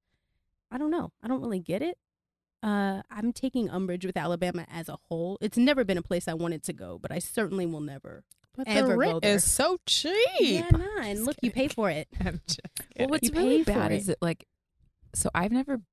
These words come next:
Speaker 3: s-, I've never, like, stayed in Alabama, but I've passed through. My mother's from Mississippi, and there's, like, a lot of beauty in the culture of the South, right?
Speaker 2: Mm-hmm.
Speaker 3: And so, like, it sucks that we now have this, uh,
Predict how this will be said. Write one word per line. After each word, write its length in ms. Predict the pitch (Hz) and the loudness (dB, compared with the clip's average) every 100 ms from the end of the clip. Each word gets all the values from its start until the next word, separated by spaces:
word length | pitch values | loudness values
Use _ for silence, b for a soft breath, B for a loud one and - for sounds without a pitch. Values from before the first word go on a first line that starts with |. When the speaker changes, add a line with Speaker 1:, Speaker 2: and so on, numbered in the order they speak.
| _ - | _ -2
Speaker 3:
s-, 300 | - - - | -2 -2 -2
I've 120 | 165 | 0
never, 220 | 175 170 | 0 0
like, 160 | 156 - | -4 -6
stayed 360 | - - 107 151 | -6 -4 -4 -2
in 100 | 90 | -2
Alabama, 400 | 90 90 - 101 | -2 -2 -4 -6
but 100 | 76 | -8
I've 100 | - | -4
passed 300 | - 80 - | -4 -4 -10
through. 160 | - 170 | -2 0
My 40 | |
mother's 320 | 156 160 160 | 0 0 -4
from 180 | - 170 | -2 -2
Mississippi, 600 | 165 - - - - 202 | -2 -8 -14 -12 -8 -4
and 120 | 180 | -2
there's, 160 | 170 160 | -2 -4
like, 120 | 175 | -6
a 60 | 170 | -6
lot 380 | 165 165 170 175 | -4 -4 -2 -4
of 200 | 165 139 | -6 -10
beauty 680 | 165 151 156 175 190 233 208 _ | -6 -4 -2 -2 -4 -4 -8 _
in 80 | 170 | -6
the 100 | - - | -6 -6
culture 600 | - - - 170 175 175 | -8 -8 -8 -6 -6 -8
of 120 | - - | -12 -10
the 60 | |
South, 340 | - - - - _ _ | -10 -10 -10 -14 _ _
right? 340 | 139 143 165 - - | -8 -6 -6 -10 -14
Speaker 2:
Mm-hmm. 320 | 175 175 170 | -10 -8 -4
Speaker 3:
And 160 | 165 160 | -2 0
so, 160 | 170 160 | 0 0
like, 200 | 156 - | 0 -2
it 120 | - | 0
sucks 440 | - - 175 - | 2 2 2 0
that 160 | - 156 | -2 -2
we 260 | 156 156 | -2 -2
now 320 | 151 151 151 160 | -2 -2 -2 -4
have 280 | - 170 175 | -4 -6 -6
this, 400 | - - - - - | -6 -6 -4 -4 -4
uh, 160 | - | -8